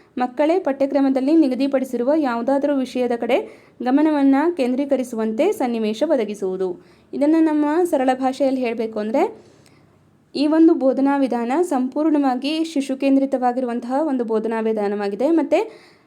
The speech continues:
ಸಂಪೂರ್ಣವಾಗಿ ಮಕ್ಕಳ ಆಸಕ್ತಿಯನ್ನ ಅವಲಂಬಿಸಿರುವಂತಹ ಬೋಧನಾ ವಿಧಾನ.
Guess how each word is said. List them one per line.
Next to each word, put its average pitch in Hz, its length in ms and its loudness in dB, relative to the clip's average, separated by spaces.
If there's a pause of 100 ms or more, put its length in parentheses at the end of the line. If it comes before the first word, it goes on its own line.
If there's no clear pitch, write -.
(120)
ಸಂಪೂರ್ಣವಾಗಿ 311 760 2
ಮಕ್ಕಳ 277 520 0 (280)
ಆಸಕ್ತಿಯನ್ನ 262 800 -2 (100)
ಅವಲಂಬಿಸಿರುವಂತಹ 247 960 -2
ಬೋಧನಾ 226 380 -2
ವಿಧಾನ. 202 320 -4